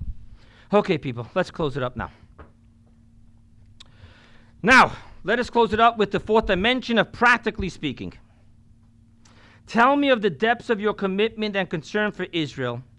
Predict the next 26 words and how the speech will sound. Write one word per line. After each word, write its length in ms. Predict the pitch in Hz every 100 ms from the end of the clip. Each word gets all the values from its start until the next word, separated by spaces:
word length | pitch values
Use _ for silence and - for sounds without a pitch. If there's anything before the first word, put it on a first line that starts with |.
| - _ - -
Tell 280 | 202 233 247
me 140 | 247
the 120 | 220
intense 520 | 208 - 208 226 226
concern 600 | - 185 - - 214 220
and 160 | 214 190
commitment 520 | 190 175 214 220 220
you 120 | 190
have 360 | 180 185 196 190
over 180 | 190 175
the 160 | 180
anti-Semitism 960 | 185 190 185 156 226 226 214 214 190 202
in 120 | 175
Europe 420 | 160 214 214 220 - - -
and 160 | 180 165
some 180 | 180
countries 600 | 160 208 220 220 214 196
of 160 | - 160
Latin 380 | 170 190 - 180
America. 560 | 180 165 139 135 110 - _ _ - -
And 140 | 160 170
I 120 | 185
will 140 | 190
respond 720 | 170 156 - 220 226 240 240 - - -
to 140 | - 208
you 400 | 190 156 131